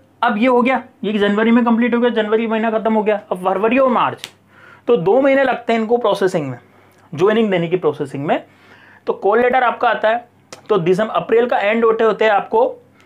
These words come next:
ज्वाइनिंग मिल सकती है, यानी मई से सैलरी आपकी आ जाएगी, यानी मई में आपकी ज्वाइनिंग हंड्रेड परसेंट हो जाएगी।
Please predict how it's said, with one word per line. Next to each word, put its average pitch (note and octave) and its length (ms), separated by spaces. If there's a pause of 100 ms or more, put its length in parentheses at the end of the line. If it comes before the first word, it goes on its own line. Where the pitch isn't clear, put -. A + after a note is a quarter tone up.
(260)
ज्वाइनिंग F#3+ 420 (240)
मिल F#3+ 160
सकती F#3 340
है, - 180 (400)
यानी G#3 260
मई F#3+ 340
से C4 200
सैलरी F#3+ 340
आपकी F3+ 240
आ F3 80
जाएगी, C3+ 260
यानी F#3+ 160
मई E3+ 240
में B3+ 100
आपकी A3 220
ज्वाइनिंग F3+ 300
हंड्रेड E3 280
परसेंट D3+ 300
हो B2 60
जाएगी। A2 280